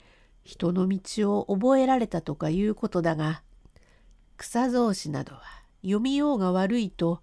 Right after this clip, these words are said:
よこしまになるものだのに、それで、忠臣皇帝の道理を知るなどというのは、七つや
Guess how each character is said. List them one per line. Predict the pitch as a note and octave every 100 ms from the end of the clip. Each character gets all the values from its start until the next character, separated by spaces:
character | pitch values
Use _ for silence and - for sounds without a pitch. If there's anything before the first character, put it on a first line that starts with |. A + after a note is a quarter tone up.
| - - - _ -
よ | A#3+
こ | - D4+
し | C#4+
ま | C4+ C4+
に | B3+
な | B3+
る | A3+
も | F3 D#3
の | D3
だ | C#3 -
の | G2+
に、 | C3+ - - - - - - - - - -
そ | - D#3
れ | D3+
で、 | C#3+ D3 D3 - - _ _ _ -
忠 | - G#3 F#3
臣 | - - D3 D#3
皇 | - A3+ A3+
帝 | - A3+ G#3
の | A3
道 | F#3 B3 C4
理 | B3 A3
を | F3+
知 | - A#3+
る | C4
な | A3+
ど | E3
と | D#3 E3
い | F#3 A#3
う | G#3+
の | E3
は、 | C#3+ C#3+ - - - - - - - _ _ -
七 | E3+ E3+ D#3+
つ | -
や | -